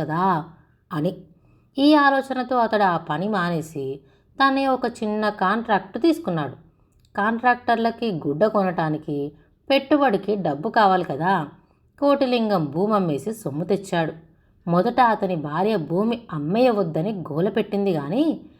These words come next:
కాంట్రాక్ట్లో ఐదు వేలు లాభం రాగానే ఉబ్బి తబ్బిబ్బై,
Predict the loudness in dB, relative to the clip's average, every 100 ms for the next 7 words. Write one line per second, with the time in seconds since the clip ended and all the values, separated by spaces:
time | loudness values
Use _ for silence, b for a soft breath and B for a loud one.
0 | B B -14 -6 -6 -4 -6 -8 -2 2
1 | 2 2 2 2 0 2 2 0 -2 2
2 | 2 2 0 0 -2 -4 -6 -10 b b
3 | b -2 0 2 0 -2 -2 0 2 0
4 | 2 4 6 6 4